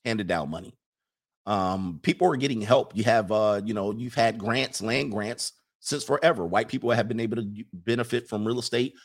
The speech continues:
and business loans. Black people always gonna be left out. And the reason why this is significant is because you guys always vote them in.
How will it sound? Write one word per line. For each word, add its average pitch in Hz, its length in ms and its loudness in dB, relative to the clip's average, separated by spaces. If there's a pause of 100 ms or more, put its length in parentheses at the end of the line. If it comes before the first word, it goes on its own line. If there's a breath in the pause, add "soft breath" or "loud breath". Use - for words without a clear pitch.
(300 soft breath)
and 139 160 2
business 117 360 2
loans. 80 460 -6 (340)
Black 135 200 2
people 143 360 2
always 147 360 4
gonna 107 140 0
be 92 120 -2
left 85 280 -4
out. 80 240 -4 (560)
And 127 200 4
the 127 80 4
reason 139 500 0 (260)
why 131 440 6
this 131 240 2
is 120 100 -2
significant 101 640 -2
is 104 140 -6
because 107 320 -2
you 180 60 -6
guys 131 260 6
always 135 440 4
vote 117 300 4
them 190 200 8
in. 226 200 8